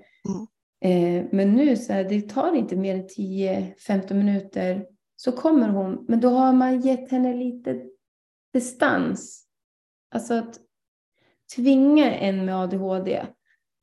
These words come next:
Speaker 2: Det är tvärtom effekt. Det är så här.
Speaker 1: Mm.
Speaker 2: <laughs> Nej.
Speaker 1: Gör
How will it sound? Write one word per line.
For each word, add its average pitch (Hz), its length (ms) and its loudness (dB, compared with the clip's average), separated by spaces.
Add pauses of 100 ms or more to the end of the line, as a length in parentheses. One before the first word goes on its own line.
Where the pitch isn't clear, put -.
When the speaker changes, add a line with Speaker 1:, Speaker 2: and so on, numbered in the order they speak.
(160)
Speaker 2:
Det 180 300 4
är - 40 -14
tvärtom 175 540 -2
effekt. - 400 0
Det 185 80 0
är 175 40 -2
så 175 120 -6
här. - 200 -8 (100)
Speaker 1:
Mm. 190 220 -2
Speaker 2:
<laughs> 240 280 4
Nej. 330 240 6 (480)
Speaker 1:
Gör 208 240 10